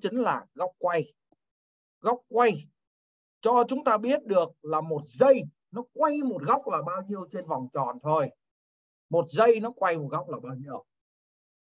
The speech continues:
Chúng ta sẽ thấy là trong chương trình, chúng ta học chương trình mẫu dục á, thì chúng ta rất ít học về hàm lượng giác mà về hàm số. Mà chúng ta chủ yếu học các công thức, chúng ta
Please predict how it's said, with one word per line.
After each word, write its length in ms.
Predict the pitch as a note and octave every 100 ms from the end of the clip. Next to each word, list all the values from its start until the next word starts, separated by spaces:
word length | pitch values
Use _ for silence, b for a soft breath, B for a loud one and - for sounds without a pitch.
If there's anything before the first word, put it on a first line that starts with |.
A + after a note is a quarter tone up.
| _ _ _
Chúng 180 | D4 D#4
ta 80 | C#4 B3+
sẽ 60 | C#4 C4+
thấy 220 | B3 D4+ F4
là 200 | B3 F3 A3+
trong 220 | G#3+ G#3+
chương 180 | A3 G#3
trình, 240 | F3+ D#3+
chúng 120 | G#3+
ta 80 | B3+ G3+
học 140 | F#3+ _
chương 100 | F#3+
trình 100 | F3 D3+
mẫu 160 | - B3
dục 140 | A#3+
á, 100 | B3+ D#4 _ _ _ _ _ _ _ -
thì 200 | F#3+ F3+
chúng 180 | B3 D#4+
ta 280 | C4 A3+ A3+ G3
rất 140 | C#4+ - _ _
ít 240 | A#4+ F#4+ C5+ _ - -
học 220 | E3 - _ -
về 300 | E3+ E3 C4
hàm 420 | - - D3+ B3+ -
lượng 200 | D3 _ _
giác 260 | E3+ G#3 B3+ _
mà 200 | C#3+ C3+ B2+
về 200 | D3 C3
hàm 260 | B2+ B2+ B2
số. 400 | - G3 B3+ - _ _ _ _
Mà 100 | D3+ D3
chúng 140 | A#3
ta 80 | A#3 A3
chủ 140 | D3+
yếu 180 | C3 E3+
học 200 | A3+ -
các 140 | F3+ -
công 220 | G3 E3+
thức, 140 | A#3 B3
chúng 100 |
ta 80 | G#3+